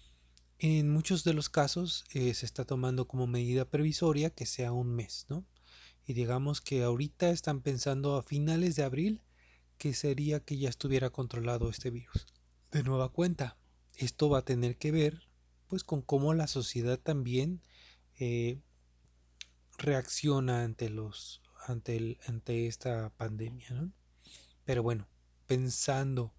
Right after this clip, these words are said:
que como la mayoría de las personas piensa que finales de abril será un mes suficiente para que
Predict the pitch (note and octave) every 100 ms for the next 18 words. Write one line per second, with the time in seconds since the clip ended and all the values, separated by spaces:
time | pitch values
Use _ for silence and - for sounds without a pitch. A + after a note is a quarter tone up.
0 | _ - - _ _ - B2 - C3 B2+
1 | B2+ A#2 A#2 A#2 A#2 C3 C#3 C3 - A#2+
2 | - A#2 A#2 - C3 C3 B2+ B2 A#2+ A2+
3 | - C3 C#3+ E3 D3 C#3 A#2+ C3 B2 -
4 | A#2 A2+ A#2 - - - - - - C#3+
5 | D3 C#3+ C3+ C#3 C3 - - - B2 B2+
6 | - B2+ C3 C3 B2+ - B2+ A#2+ A2 -
7 | - B2 B2 B2+ -